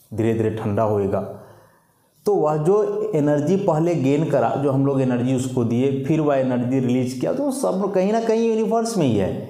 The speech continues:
बस हो रहा है कि एक body से दूसरे body में, एक system से दूसरे system में इधर उधर interconvert हो रहा है बस।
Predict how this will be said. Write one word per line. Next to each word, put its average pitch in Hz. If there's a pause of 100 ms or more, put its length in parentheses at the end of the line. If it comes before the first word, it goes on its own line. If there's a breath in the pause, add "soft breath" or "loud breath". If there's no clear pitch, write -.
(960)
बस 147
हो 180
रहा 214
है 208
कि 214
एक 190
body 165
से 170
दूसरे 147
body 143
में, 147
एक 147
system 135
से 139
दूसरे 131
system 131
में 131
इधर 123
उधर 127
interconvert 113
हो 95
रहा 92
है 92
बस। -